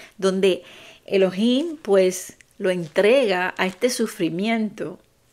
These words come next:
Dice el verso diez, "Con todo eso, Adonai quiso quebrantarlo, sujetándole a padecimiento. Cuando haya puesto su vida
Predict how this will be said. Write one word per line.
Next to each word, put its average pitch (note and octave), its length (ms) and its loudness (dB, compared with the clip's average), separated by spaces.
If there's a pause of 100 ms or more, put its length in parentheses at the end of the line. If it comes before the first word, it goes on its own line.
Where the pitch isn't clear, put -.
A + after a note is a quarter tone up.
(260)
Dice A3 220 2
el A3 80 0
verso G#3+ 280 0
diez, F#3+ 220 2
"Con F3+ 240 -4
todo A#3 360 0
eso, B3+ 580 -8
Adonai A3+ 680 -2 (380)
quiso C#4+ 360 -4
quebrantarlo, E3+ 920 -2 (1040)
sujetándole C#4 920 2
a - 80 2
padecimiento. F#3 1200 -4 (1500)
Cuando A3+ 300 4
haya G#4+ 320 4
puesto G3+ 760 0 (540)
su - 560 -4
vida F#3+ 640 0